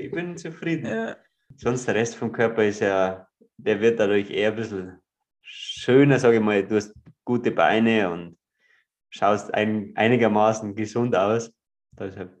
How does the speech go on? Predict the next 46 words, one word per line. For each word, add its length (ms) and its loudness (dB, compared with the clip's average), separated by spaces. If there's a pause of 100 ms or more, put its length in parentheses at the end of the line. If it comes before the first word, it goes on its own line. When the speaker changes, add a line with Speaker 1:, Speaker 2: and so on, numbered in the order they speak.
(100)
Speaker 2:
Mhm. 100 -6
Speaker 1:
kann 120 0
man 100 4
das 180 4
gern 180 -2
machen. 360 -10 (440)
Speaker 2:
Ja, 280 2
das, 260 -4
irgendwas, 840 -2
irgendwas 380 0
leidet 360 0
immer. 220 0
Speaker 1:
Ja. 280 2 (1300)
Speaker 2:
Machst 300 -4
du 60 -10
denn 220 0
dann 180 4
noch 160 2
andere 320 0
Sportarten 640 -2
nebenbei 420 -2 (160)
zum 220 -14
Ausgleich 580 -2
oder 180 -2
Krafttraining 840 -6
oder 380 -4
dehnst 440 -8
du 80 -14
viel? 720 -4
Oder, 280 -4 (400)
also 220 -4
du 160 -12
wirst 180 -4
ja 80 -2
wahrscheinlich 400 -4
nicht 180 -8
nur 260 -2
jetzt 240 -6
den, 360 -12
den 140 -8
ganzen 260 -6
Tag 160 -10
in 80 -10
den 160 -8
Bergen 340 -4
laufen 300 -6